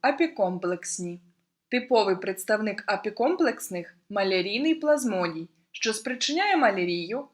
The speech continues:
а його переносниками є малярійні комарі.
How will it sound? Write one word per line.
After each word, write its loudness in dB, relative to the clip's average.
а 0
його 2
переносниками 0
є -2
малярійні 0
комарі. -2